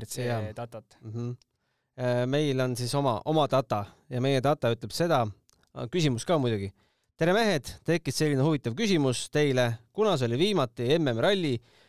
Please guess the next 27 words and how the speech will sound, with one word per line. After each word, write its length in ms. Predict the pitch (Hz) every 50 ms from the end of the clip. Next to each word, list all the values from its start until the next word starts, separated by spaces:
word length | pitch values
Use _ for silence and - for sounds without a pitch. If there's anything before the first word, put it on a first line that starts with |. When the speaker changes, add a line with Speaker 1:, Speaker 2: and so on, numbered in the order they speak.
| _ _ _ -
Speaker 2:
kus 160 | 226 220 -
ei 60 | 139 127
sõitnud 380 | 185 208 202 - 127 113 151 196
ühtegi 460 | 190 - - 147 131 139 135 135 135 127 _ _
Sebastiani? 1700 | _ - - 156 165 165 165 160 147 - - _ _ _ _ _ _ _ _ _ _ _ _ _ - 127 135 135 131 123 120 120 120 120 117 104 - _ _ _ _ _ _ -
Ta 140 | 123 127
on 80 | 120 120
kirjutanud 340 | 139 135 113 - 123 113 -
Sebastiani, 640 | - 143 127 131 123 - - 185 214 214 185 147 135
aga 120 | 127 123 127
ilmselt 240 | 135 139 123 120 -
ta 120 | - 123
mõtleb 280 | 127 123 - 113 110 -
ikka 140 | - 110 107
Sebastiani. 640 | 120 113 117 113 - - 147 139 117 101 101 98 - _ _ _ _ _ _ _ _ 151 131
Speaker 1:
Jah. 140 | 127 127 - -
Speaker 2:
Jutt 160 | 160 180 -
käib 240 | - 151 143 139 131
siis 220 | - - 123 113 131
loomulikult 480 | 139 143 139 127 117 - 107 - -
V 80 | 120 120
R 80 | 113 -
C 160 | - 101 107
arvestusest, 680 | 151 175 175 160 139 - - 120 117 113 104 - - 120
nael 240 | 123 117 110 110 -
kummi, 400 | 196 233 240 220 190 175 170 170 165
Sander. 520 | - - 120 117 113 107 101 104 98 90